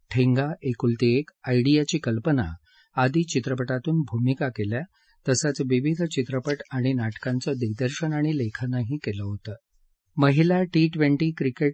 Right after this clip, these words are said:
विश्वचषक स्पर्धेचा कार्यक्रम आंतरराष्ट्रीय क्रिकेट संघटना आयसीसीनं जाहीर केला आहे. येत्या तीन ऑक्टोबर ते वीस ऑक्टोबर दरम्यान बांगलादेशात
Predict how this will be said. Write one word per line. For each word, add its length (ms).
विश्वचषक 680
स्पर्धेचा 540
कार्यक्रम 540
आंतरराष्ट्रीय 840
क्रिकेट 320
संघटना 640
आयसीसीनं 680
जाहीर 360
केला 260
आहे. 360
येत्या 280
तीन 280
ऑक्टोबर 560
ते 340
वीस 260
ऑक्टोबर 360
दरम्यान 400
बांगलादेशात 680